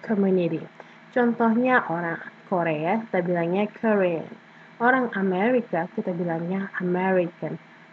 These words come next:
Benda-benda dari Meksiko, kita bilangnya Mexican. Apapun itu, contohnya an Italian dish,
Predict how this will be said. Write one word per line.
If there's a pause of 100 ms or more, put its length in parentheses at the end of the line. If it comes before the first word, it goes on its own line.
Benda-benda
dari
Meksiko,
kita
bilangnya
Mexican. (960)
Apapun
itu, (1600)
contohnya
an
Italian
dish,